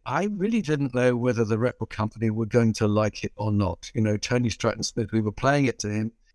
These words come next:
and I thought at the end of it, he was gonna say, "You guys have gone too far this time.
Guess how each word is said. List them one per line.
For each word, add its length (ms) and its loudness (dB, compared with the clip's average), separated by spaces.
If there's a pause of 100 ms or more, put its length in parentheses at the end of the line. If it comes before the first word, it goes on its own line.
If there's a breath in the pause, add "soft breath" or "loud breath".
(200)
and 280 2
I 160 0
thought 260 0
at 100 -6
the 140 2
end 160 0
of 100 4
it, 140 2 (220)
he 100 0
was 140 -2
gonna 200 0
say, 440 -2 (580)
"You 160 0
guys 300 2
have 80 -6
gone 240 0
too 220 -2
far 340 2
this 200 -2
time. 460 -4